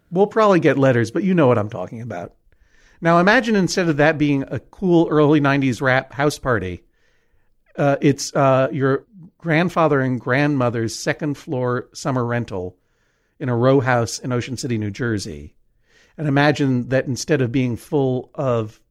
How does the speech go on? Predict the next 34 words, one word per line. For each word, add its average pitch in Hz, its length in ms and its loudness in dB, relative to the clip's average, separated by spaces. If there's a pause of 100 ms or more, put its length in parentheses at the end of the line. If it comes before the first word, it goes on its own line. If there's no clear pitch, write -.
(480)
bottles 131 380 -2
and 131 100 -4
bottles 113 400 -2
and 123 120 -10
bottles 107 320 -6
of 113 80 -12
malt 98 180 -10
liquor, 117 400 -10 (460)
it's 139 160 -6
just 120 180 -4 (300)
bottles 143 480 4
and 139 180 -6
two, 160 140 -6
bottles 127 560 0
and 120 200 -6
bottles 123 440 0
and 117 200 -8
more 131 460 2 (160)
two-liter 151 400 4
bottles 120 380 0
of 117 80 -10
Fresca, - 540 -4 (500)
taking 165 260 2
up 156 160 2
almost 151 260 2
the 139 120 0
entire 127 400 0
refrigerator. 117 540 -6
That's 139 280 -4
what 135 80 -4
I 120 60 -2
remember. 95 520 -8 (460)
More 180 420 0
Fresca 165 480 -2